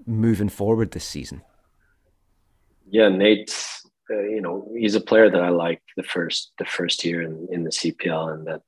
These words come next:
Speaker 2: that I took notice of straight away. Um, you know, he's got that ability to get up and down the field. He's, he's got good technical qualities. You know, what I didn't know is his, his personality and his character as much, obviously through conversations and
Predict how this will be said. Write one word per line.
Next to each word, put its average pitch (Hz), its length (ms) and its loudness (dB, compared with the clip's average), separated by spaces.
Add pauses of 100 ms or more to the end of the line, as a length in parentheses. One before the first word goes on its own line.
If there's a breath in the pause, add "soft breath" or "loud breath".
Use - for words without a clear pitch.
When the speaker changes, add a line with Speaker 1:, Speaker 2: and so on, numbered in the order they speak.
Speaker 2:
that 85 120 -4
I 82 100 -2
took - 300 -8
notice 82 380 -4
of 85 220 -4
straight 85 320 0
away. 82 280 -4 (500 loud breath)
Um, 82 560 -4 (400)
you 82 120 -4
know, 80 100 -2
he's 82 160 -4
got 87 180 2
that 82 120 -2
ability 87 480 2 (200)
to - 80 -10
get 85 140 -2
up 82 180 -4
and 90 100 0
down 82 200 -4
the 85 60 -8
field. 90 460 2
He's, 82 180 -6
he's - 220 -4
got - 200 -2
good - 180 -2
technical 92 460 0
qualities. 85 720 -2 (400 loud breath)
You 90 80 -2
know, 90 100 4
what 87 100 0
I 87 80 2
didn't 92 320 2
know 90 220 2
is 85 180 0
his, 82 420 -8
his 87 140 -6
personality 87 840 0
and 85 100 -4
his 82 120 -8
character 90 680 -2
as 85 300 -4
much, 92 420 0
obviously 95 540 2
through - 220 0
conversations 92 960 2
and 82 160 -10